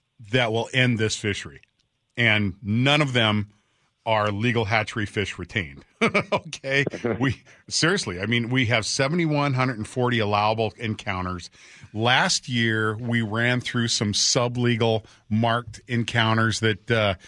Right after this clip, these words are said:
Speaker 1: you know, that, that, that blew us off the water. Um, to your point, Nikki, we, this fishery opened up January first last year,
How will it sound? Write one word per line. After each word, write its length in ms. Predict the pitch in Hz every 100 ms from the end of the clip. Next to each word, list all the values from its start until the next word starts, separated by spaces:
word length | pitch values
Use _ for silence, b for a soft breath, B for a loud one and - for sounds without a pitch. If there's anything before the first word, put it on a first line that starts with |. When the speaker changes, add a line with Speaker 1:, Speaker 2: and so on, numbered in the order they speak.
| B B
Speaker 1:
you 100 | 143
know, 120 | 117
that, 180 | 127 120
that, 260 | 131 117
that 180 | 123 120
blew 180 | 123 127
us 160 | 120 131
off 160 | 113
the 100 | -
water. 360 | 110 143 123 - B B B 135
Um, 340 | 123 117 107 _ _
to 120 | -
your 200 | 139 135
point, 540 | - - 190 196 170 -
Nikki, 480 | 123 117 123 117 - b b b b -
we, 200 | 127 139
this 240 | 117 147
fishery 300 | 170 151 -
opened 240 | 131 131 131
up 100 | 117
January 420 | 123 120 120 104
first 360 | - 127 -
last 320 | 98 95 90 -
year, 260 | 90 92